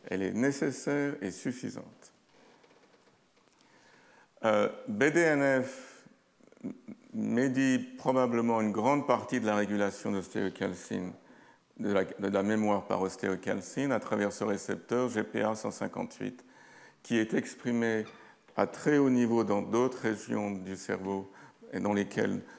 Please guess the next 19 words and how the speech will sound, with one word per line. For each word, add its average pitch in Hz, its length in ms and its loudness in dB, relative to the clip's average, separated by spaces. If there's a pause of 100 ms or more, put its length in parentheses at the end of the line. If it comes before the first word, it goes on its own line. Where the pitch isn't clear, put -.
nous 110 80 0
n'avons 104 300 4
pas 123 180 -2
encore 107 460 0
d'idée 104 400 -2
quelle 104 160 -4
peut 101 180 -4
être 95 160 -4
la - 80 -4
fonction 104 340 -10
d'ostéocalcine. - 800 -6 (2500)
Si - 200 -2
on 139 120 2
regarde 156 300 4
maintenant 135 260 4
les 123 120 4
notions 135 520 2
qui 113 240 0
émergent 117 720 0